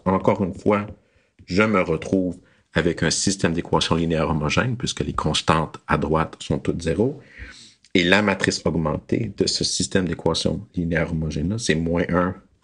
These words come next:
deux augmenté par zéro, trois moins six augmenté par zéro. Encore une fois, en remarque, cette matrice augmentée-là, c'est la matrice originale où ce que j'ai soustrait deux le long de la diagonale seulement, augmenté par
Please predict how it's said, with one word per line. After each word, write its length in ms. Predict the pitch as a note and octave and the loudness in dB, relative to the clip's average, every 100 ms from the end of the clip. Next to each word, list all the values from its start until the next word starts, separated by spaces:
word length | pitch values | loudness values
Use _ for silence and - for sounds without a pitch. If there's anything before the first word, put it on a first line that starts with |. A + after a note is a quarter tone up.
| _ _ - | _ _ -6
deux 360 | D#2+ F2 F2 - _ _ - | -2 0 0 -4 _ _ -8
augmenté 360 | - E2 D#2 - | -4 -2 -2 -2
par 180 | - C#2+ | -2 -2
zéro, 460 | - D2+ G#2 B2 - _ _ | 0 0 0 -2 -8 _ _
trois 460 | - - E2+ F2+ - | -10 -2 0 0 -2
moins 180 | E2 D#2 | -2 0
six 600 | - - F2+ - - - _ _ _ - | -2 -2 -2 -2 -6 -8 _ _ _ -2
augmenté 420 | F2 E2+ D2+ - | -2 0 -2 -2
par 160 | D#2 C#2+ | 0 0
zéro. 440 | D2+ D2 A#2+ C#3 - - - _ | 0 2 2 0 -10 -20 -20 _
Encore 340 | - C#2+ D#2+ D#2 | -4 0 2 2
une 80 | |
fois, 280 | D2 G2 F#2+ | 0 0 2
en 80 | E2 | 0
remarque, 500 | D2 D2 F#2+ A#2+ - - - - - - - _ - | 0 2 2 0 -6 -20 -20 -20 -16 -16 -18 _ -6
cette 320 | - - G2 | 0 2 2
matrice 400 | F2 D#2 F#2+ F#2 | 0 2 2 2
augmentée-là, 600 | E2 D#2+ D#2 D#2 D#2+ G#2 | 2 2 2 0 0 0
c'est 320 | G#2+ - - | -2 -2 0
la 120 | G2+ F2 | 2 0
matrice 400 | E2 - F2 - | -2 -2 -2 -2
originale 600 | E2+ E2 E2 E2 A1 A1 | -2 -2 -2 0 0 -2
où 100 | - | -2
ce 120 | F#2 - | -4 0
que 100 | E2 | 0
j'ai 220 | D#2+ E2 | 0 0
soustrait 640 | - - A2+ - - F2 | -2 -2 -2 -2 0 0
deux 380 | D#2+ F2+ G#2 A#2+ - _ - | 2 0 0 -2 -10 _ -4
le 240 | F2 F2+ | 0 2
long 180 | F#2 F#2+ | 2 0
de 60 | F2+ | 0
la 80 | D2+ | 0
diagonale 680 | E2 D#2 D#2+ E2 F2 F2 G#2 _ | 0 2 0 0 0 -2 -6 _
seulement, 580 | - - D#2 E2 E2+ A2+ | -6 -2 0 0 -2 -2
augmenté 560 | - D#2+ E2 D2 - F#2+ | -2 0 0 -2 -2 -2
par 500 | - D#2 E2+ F2+ - | -2 -2 -2 -6 -12